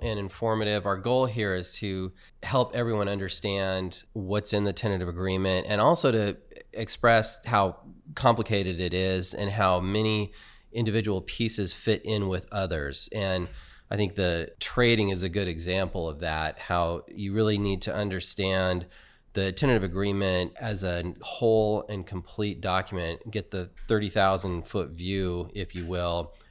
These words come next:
of what's going on in this tentative agreement. So this was a piece of it. The other podcast episodes that cover the T A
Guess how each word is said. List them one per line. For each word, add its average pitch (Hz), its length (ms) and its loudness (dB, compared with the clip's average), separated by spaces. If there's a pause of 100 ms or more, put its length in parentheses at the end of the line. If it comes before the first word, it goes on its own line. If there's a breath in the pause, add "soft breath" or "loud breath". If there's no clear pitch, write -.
of 90 340 -2 (240 soft breath)
what's 104 200 -2
going 92 200 -2
on 90 220 0
in 85 80 -4
this 82 160 -6
tentative 85 340 -4
agreement. 80 540 -4 (380 loud breath)
So 92 320 2 (220 loud breath)
this 113 140 4
was 104 140 0
a 104 60 -4
piece - 260 0
of 120 140 4
it. 127 280 2 (480)
The 101 360 -2 (120)
other 104 520 0 (320)
podcast 104 440 6
episodes 101 680 2 (180)
that 101 400 0
cover 107 240 2
the 92 80 0
T 98 300 0
A 101 480 0